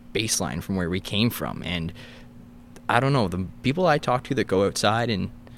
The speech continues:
breathe fresh air and drink clean water are happy, healthy, and very enjoyable people to be around.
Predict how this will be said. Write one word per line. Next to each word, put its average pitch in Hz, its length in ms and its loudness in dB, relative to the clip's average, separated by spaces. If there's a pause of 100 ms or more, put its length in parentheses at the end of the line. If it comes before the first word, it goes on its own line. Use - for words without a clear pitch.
(560)
breathe 98 240 4
fresh 101 320 2
air 101 260 6
and 92 180 0 (200)
drink 92 280 -4
clean 104 280 0
water 101 480 2
are 104 360 4 (280)
happy, - 460 0
healthy, 104 640 0 (180)
and 101 260 -4 (160)
very 87 560 0
enjoyable 104 380 2
people 107 260 0
to 101 120 4
be 110 200 4
around. 82 440 2